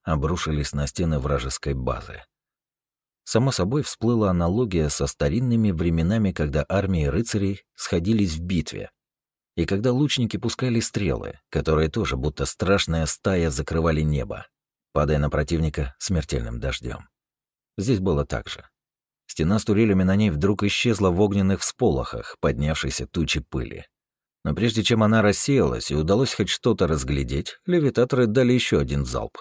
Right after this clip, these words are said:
И еще. Я приказал не жалеть боеприпасов, бить и бить. Если мы прорвемся, захватим базу, то это станет нашим плацдармом на этой планете. Мы сможем пополнить боеприпасы, укрепиться,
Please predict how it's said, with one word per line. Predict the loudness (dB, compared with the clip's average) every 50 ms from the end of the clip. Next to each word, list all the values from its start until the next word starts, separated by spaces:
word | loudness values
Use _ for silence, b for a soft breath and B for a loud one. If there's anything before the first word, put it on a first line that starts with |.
| -8 _
И | 2 4 4
еще. | 4 4 2 0 -2 -4 -8 -12 _ _ _ _ _ _ _ _ _ _ _ _ _ _ _ 0
Я | 0 2 2
приказал | 2 2 4 4 4 6 6 6 6
не | 6 4
жалеть | 4 4 4 4 4 4
боеприпасов, | 4 4 4 4 2 0 0 2 0 0 -2 -6 -12 -10 -6
бить | -4 -2 0 0 0 0 0 0
и |
бить. | 0 0 -2 -4 -6 -10 -14 _ _ _ _ _ _ _ _ _ _ _ _ _ _ _ _ -2
Если | -2 0 0 2 2
мы | 2 0 0
прорвемся, | 0 0 0 0 0 0 0 0 0 -2 -4 -4
захватим | -4 -4 -2 0 0 0 0 0 0 0
базу, | 0 0 -2 -2 -2 -4 -4
то | -4 -4 -6
это | -4 -4 -6
станет | -4 -4 -2 -2 -2 -2 -2
нашим | -2 -2 -2 -2 -2 -2 -4 -4
плацдармом | -2 -2 -2 -2 -2 -4 -4 -2 -2 -2 -2 -4 -8 -8 -10 -10
на | -10 -10 -8
этой | -8 -8 -8
планете. | -4 -4 -2 -2 -2 -4 -8 -10 -14 -16 -16 -20 _ _ _ _ _ _ -6
Мы | -4 -2 -2
сможем | -2 0 0 0 0 0 0
пополнить | -2 -2 0 0 0 0 0 0
боеприпасы, | 0 0 0 0 0 0 0 0 -2 -2 -4
укрепиться, | -6 -6 -6 -4 -2 0 -2 -2 -2 -4 -12 -14